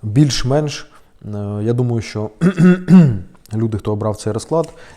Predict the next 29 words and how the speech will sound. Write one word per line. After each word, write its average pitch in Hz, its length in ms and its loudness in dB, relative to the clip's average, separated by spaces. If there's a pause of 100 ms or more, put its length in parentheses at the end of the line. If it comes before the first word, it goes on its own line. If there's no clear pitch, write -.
більш-менш 123 720 -2 (140)
розуміють 127 760 -2 (140)
і, 123 300 -6 (240)
м, 92 380 -12
щось 113 260 -4
діють, 98 500 -10 (140)
якось 107 460 -10 (400)
реагують 101 480 -4
на 92 80 -14
це. - 180 -20 (960)
І, 143 160 -2
е, 147 80 -6 (600)
хто 120 180 -6
обрав 113 360 -2
ліву 175 180 -2
частину, 131 580 -6 (500)
Е, 113 200 -2
тут 196 220 -6 (260)
серйозних 143 540 2
таких 131 280 -4
загроз, 127 480 -4
е, 120 200 -2
також 139 360 -6
не 127 100 -2
випало, 110 500 -4 (460)
е, - 20 -6 (260)
для 113 220 -4
вас, 107 320 -4
от, 101 80 -12